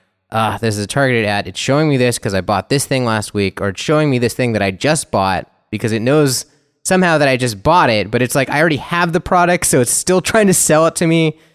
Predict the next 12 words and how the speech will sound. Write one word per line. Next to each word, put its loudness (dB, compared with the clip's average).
'cause -4
it's, -4
like, -2
not 0
really 4
sure 0
what 2
I 2
have 0
and 0
don't 2
have. -2